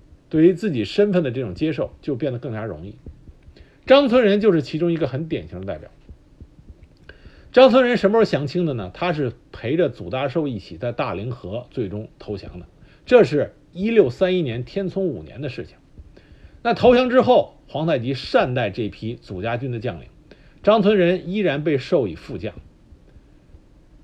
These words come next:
那么过了一年，仅仅过了一年之后，到了一六三二年，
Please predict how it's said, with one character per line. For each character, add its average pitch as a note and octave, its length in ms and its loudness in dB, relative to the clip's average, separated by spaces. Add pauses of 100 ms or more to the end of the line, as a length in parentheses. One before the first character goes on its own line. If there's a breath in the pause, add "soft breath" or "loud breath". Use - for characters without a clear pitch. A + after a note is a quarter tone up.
(100)
那 C#4 120 2
么 D4+ 80 8
过 D4 200 10
了 A#3+ 100 8
一 A#3 160 -2
年， F3+ 260 0
仅 A#3 200 -8
仅 G3+ 100 -2
过 A3 140 6
了 G3+ 60 2
一 G#3 100 -2
年 D#3 260 -2
之 A#3+ 140 -4
后， G3 400 0 (180)
到 D3 140 0
了 E3 80 0
一 G#3 100 -4
六 E3+ 140 2
三 B3 240 0
二 B3 180 0
年， - 220 -14